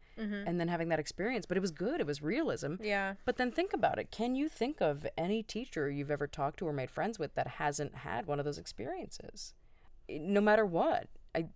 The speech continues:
Speaker 2: going through education program in a college, you know,
Speaker 1: Mm-hmm.
Speaker 2: just going through a normal hiring process and getting education credentials later. I,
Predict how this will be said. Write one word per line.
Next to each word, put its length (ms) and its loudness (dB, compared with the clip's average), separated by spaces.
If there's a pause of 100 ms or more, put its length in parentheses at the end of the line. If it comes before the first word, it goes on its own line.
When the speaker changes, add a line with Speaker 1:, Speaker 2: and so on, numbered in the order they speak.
(200)
Speaker 2:
going 460 4
through 460 2
education 500 0
program 300 0
in 40 -4
a 60 -6
college, 640 2
you 140 -2
know, 100 4
Speaker 1:
Mm-hmm. 100 0
Speaker 2:
just 140 -12
going 220 0
through 100 -4
a 60 -2
normal 240 -2
hiring 340 2
process 600 2
and 100 -4
getting 220 -2
education 500 -6
credentials 480 -6
later. 340 0 (140)
I, 60 -8